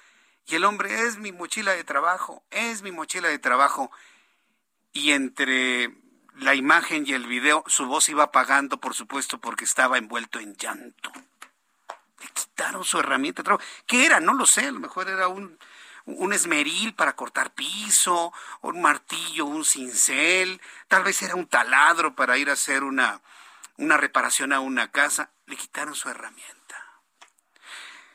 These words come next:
Quitarle su herramienta no nada más es robarle en ese momento, le roban el ingreso, no de un día, de varios días, y eso es robarle el dinero y quitarle el pan de la boca a sus hijos.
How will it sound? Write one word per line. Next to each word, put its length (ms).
Quitarle 360
su 100
herramienta 600
no 120
nada 120
más 180
es 100
robarle 440
en 100
ese 180
momento, 520
le 140
roban 520
el 160
ingreso, 680
no 140
de 80
un 140
día, 340
de 80
varios 400
días, 380
y 100
eso 180
es 80
robarle 600
el 140
dinero 280
y 40
quitarle 360
el 160
pan 240
de 80
la 100
boca 220
a 20
sus 160
hijos. 460